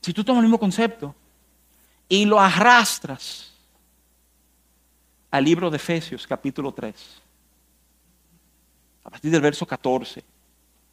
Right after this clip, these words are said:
tú vas a oír al apóstol Pablo orando por esta iglesia. Y él ora varias cosas en orden. Él ora varias, primero, él ora que ellos sean fortalecidos en su hombre interior.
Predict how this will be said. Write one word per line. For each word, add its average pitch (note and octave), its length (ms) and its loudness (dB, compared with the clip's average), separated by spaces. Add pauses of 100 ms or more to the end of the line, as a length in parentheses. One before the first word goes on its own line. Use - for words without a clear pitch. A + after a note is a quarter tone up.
(1040)
tú D#3+ 120 0
vas F3+ 180 4
a F#3 40 -4
oír F#3+ 100 -4
al D#3+ 80 -2
apóstol D3+ 420 -6
Pablo C#3+ 460 -2
orando D3 480 0
por C3+ 160 -6
esta D3 260 -8
iglesia. C#3 460 -8 (920)
Y D3 80 0
él D#3 80 6
ora F#3+ 180 6
varias F3+ 400 2
cosas - 640 -6 (100)
en C#3+ 140 0
orden. D3+ 340 2
Él A#2+ 80 -4
ora D3+ 140 2
varias, C#3+ 240 -2
primero, F3+ 460 -2
él E3 80 2
ora A3+ 260 -2 (920)
que C#3 80 -6
ellos E3+ 100 2
sean F3 160 4
fortalecidos D#3+ 720 0
en E3 80 -2
su C#3 240 -2
hombre D#3 300 -2
interior. B2 800 0